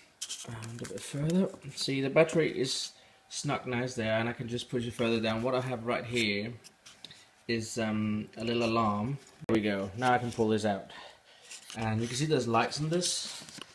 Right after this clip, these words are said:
What this is, is like a warning system. Um,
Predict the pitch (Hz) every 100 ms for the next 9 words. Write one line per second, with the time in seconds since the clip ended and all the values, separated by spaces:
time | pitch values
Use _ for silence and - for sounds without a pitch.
0 | - - 120 120 131 127 123 135 120 120
1 | 110 107 107 110 110 131 123 107 - 104
2 | - 90 - - - - - 104 95 92